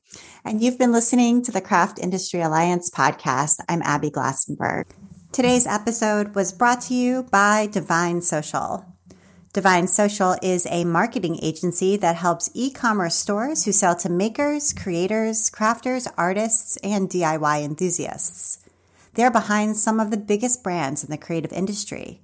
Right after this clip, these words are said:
responsible for strategies to move your online traffic from prospects to buyers to raving fans. The team at Divine Social is offering a customized review of your shop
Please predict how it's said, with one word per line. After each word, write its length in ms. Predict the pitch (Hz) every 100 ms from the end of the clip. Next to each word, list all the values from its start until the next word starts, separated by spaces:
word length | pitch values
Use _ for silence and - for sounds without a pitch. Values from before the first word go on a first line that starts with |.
| _ - - -
responsible 720 | 202 - 202 208 208 214 208
for 140 | 208
strategies 800 | 156 - 226 208 208 208 214 196
to 120 | -
move 200 | 185 175
your 340 | 165 220 240 165
online 380 | 170 175 160
traffic 480 | 156 226 208 294 311
from 220 | - 170
prospects 840 | 160 - 277 - - 160 - - -
to 180 | - 220
buyers 580 | 190 214 254 277 285 -
to 80 | 196
raving 460 | 143 156 156 165 156
fans. 720 | 156 - - - - - - _ _ _ _ _ -
The 100 | 226
team 280 | 220 330 403
at 80 | 339
Divine 300 | - 170 165
Social 380 | 170 170 170 175 -
is 160 | 180
offering 460 | - 202 208 226 220 -
a 180 | 208
customized 720 | 208 226 240 - 262 254 262 247
review 460 | 220 196 208 180
of 160 | - -
your 200 | 185 185
shop 460 | - 190 - -